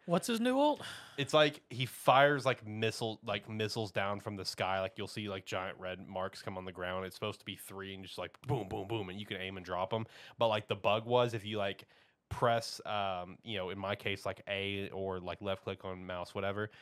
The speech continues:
Speaker 2: you know, you can, like, toggle to lock it where it just fires continuously, nonstop. So the fir-, th-, the first time I encountered his new ult was someone who used the bug. So I just see, like, nine or ten red markers come off and then just bombs. <laughs> Just,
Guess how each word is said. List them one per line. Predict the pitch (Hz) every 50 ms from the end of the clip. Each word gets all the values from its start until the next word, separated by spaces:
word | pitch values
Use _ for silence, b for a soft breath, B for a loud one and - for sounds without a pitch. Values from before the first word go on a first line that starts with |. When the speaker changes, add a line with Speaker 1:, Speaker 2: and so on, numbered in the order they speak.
| b b b
Speaker 2:
you | - 107
know, | 101
you | 101 101 101
can, | - 110 101
like, | 95 90 92 - - _
toggle | - - 98 98 101 98 98 98
to | - 98
lock | 92 95 87 85 90 - -
it | 110 98
where | 107 101 98
it | 95
just | 101 - -
fires | - - 98 92 92 92 -
continuously, | - 98 - - - 98 98 104 113 110 - - 135 127 120
nonstop. | 101 98 92 90 90 95 104 107 - - - 95 110 143 - - B B B B B
So | - - 143
the | 123 117
fir-, | - - -
th-, | 135 123 - - _
the | 127 127
first | - - 175 202 202 -
time | 214 208
I | 196 185 175
encountered | 190 - - 143 143 156 165 165 139
his | 139 156 143 139
new | 131 135 143 143 -
ult | - 113 120 139 - - - _ _ - - - 131
was | 127 127 131 143 143 -
someone | - 160 135 131 139 147 143 139
who | 131 160
used | 151 123 120 123 127 139 135 -
the | 135
bug. | 110 110 113 120 135 160 170 185 B B B B B
So | - 180 -
I | - 185 202
just | 240 -
see, | - 226 196
like, | 165 151 135 120 B B B B B
nine | 117 117 139 160 160 143 135 131 127 135 123
or | 104 95
ten | - - 143 156 143 131 135
red | 127 135 135 139 127
markers | 131 131 131 143 131 139 135 -
come | - 160 147
off | 147 147 143
and | 139 139
then | 147 151 151
just | 135 127 113
bombs. | 113 127 135 131 127 120 120 110 - 120
<laughs> | 147
Just, | 160 -